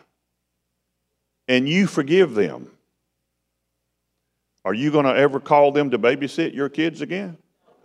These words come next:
"Oh, well, you didn't really forgive them, did you?" See, that's what the church used to do to you. Not this church, but I was raised in that. "Well, if you really forgive them,"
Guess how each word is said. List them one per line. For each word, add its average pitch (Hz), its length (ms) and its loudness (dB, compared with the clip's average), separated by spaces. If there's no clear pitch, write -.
"Oh, 127 160 6
well, 92 180 0
you 113 120 -6
didn't 107 240 -4
really 104 180 -4
forgive 190 300 -10
them, 208 120 -10
did 85 220 -6
you?" 67 100 -20
See, 131 120 -4
that's 156 200 6
what 160 140 2
the 104 80 -4
church 123 340 2
used 139 200 -8
to 104 80 -12
do 160 180 0
to - 180 -4
you. - 200 -10
Not - 220 -6
this 196 160 -2
church, 107 260 0
but 92 140 0
I 160 100 6
was 123 240 -4
raised 226 320 0
in 107 120 -2
that. 92 160 -4
"Well, 113 100 4
if - 100 0
you 143 140 -2
really 185 300 6
forgive 107 400 0
them," 95 180 -4